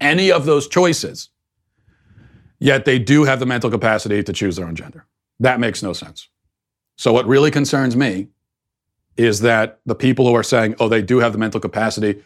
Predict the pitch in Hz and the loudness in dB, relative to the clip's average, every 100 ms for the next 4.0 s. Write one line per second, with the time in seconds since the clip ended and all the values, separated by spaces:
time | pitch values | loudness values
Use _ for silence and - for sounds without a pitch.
0 | _ - 104 123 101 107 104 107 120 110 | _ -10 0 0 2 0 0 2 0 2
1 | 95 92 _ _ _ _ _ - 113 104 | -2 -4 _ _ _ _ _ -4 -2 2
2 | 123 123 104 104 - 110 - 120 120 117 | 2 2 0 -2 -2 -2 2 2 4 2
3 | 110 120 110 110 98 101 98 120 98 | 2 2 0 -4 -2 -4 0 0 -2